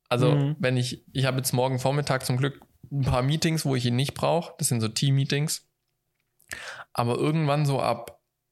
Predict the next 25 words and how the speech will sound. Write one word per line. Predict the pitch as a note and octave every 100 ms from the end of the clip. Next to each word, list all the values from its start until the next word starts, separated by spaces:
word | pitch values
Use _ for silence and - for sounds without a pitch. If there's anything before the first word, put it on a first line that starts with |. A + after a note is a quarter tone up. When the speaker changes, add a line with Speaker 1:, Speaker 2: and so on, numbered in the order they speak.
| _ _
Speaker 1:
elf, | - D3 F3+ D#3+
halb | C3+ C3+ C3 A#2 C3
zwölf | - C#3 D#3+ D#3
wär's | C3+ B2 B2 B2+
halt | A#2+ -
schon | D3
gut, | D#3 D#3
wenn | D3+ D3
ich | C3+
wieder | C#3+ C#3
einen |
Rechner | B2+ D3 D3+ B2
hätte | B2
zum | C3 B2 A#2+
Arbeiten, | C#3 B2 A#2 B2+
weil | A#2+
sonst | B2 B2
sitze | C#3 -
ich | B2+ B2
einfach | B2 B2
morgen | A#2+ A#2+ A#2+
da | A2+
und | B2 A#2
dreh | A#2
treu-, | - A#2+